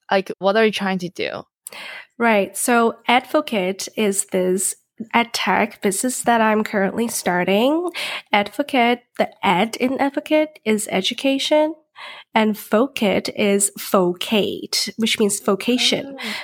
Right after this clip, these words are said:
Speaker 2: which means education for jobs.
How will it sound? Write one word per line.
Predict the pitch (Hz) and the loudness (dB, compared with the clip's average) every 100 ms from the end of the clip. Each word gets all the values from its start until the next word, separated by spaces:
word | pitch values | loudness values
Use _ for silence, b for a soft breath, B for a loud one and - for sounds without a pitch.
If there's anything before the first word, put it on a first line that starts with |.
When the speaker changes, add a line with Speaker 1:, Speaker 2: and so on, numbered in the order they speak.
| - | -2
Speaker 2:
which | 269 - | 0 2
means | 214 180 185 247 - - B - | 2 2 2 2 -2 -8 B -4
education | - 214 262 269 269 294 | -2 0 0 0 0 0
for | 269 | 0
jobs. | 214 190 - - - - | 2 0 -2 -4 -4 -4